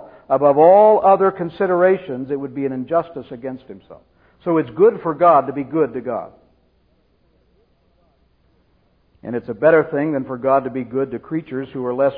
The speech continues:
good than he is, which would be us. But the more like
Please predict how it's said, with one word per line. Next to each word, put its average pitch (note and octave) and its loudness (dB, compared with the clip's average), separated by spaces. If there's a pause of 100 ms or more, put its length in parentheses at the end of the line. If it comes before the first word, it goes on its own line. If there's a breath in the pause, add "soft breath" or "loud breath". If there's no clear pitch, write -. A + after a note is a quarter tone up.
good B2+ -8
than A#2 -10
he D3+ -8
is, A#2+ -8
which B2+ -16
would A2 -14
be A#2 -8
us. B2+ -4 (440 soft breath)
But D3+ 2
the C#3 -6
more D3+ 0
like F3+ 0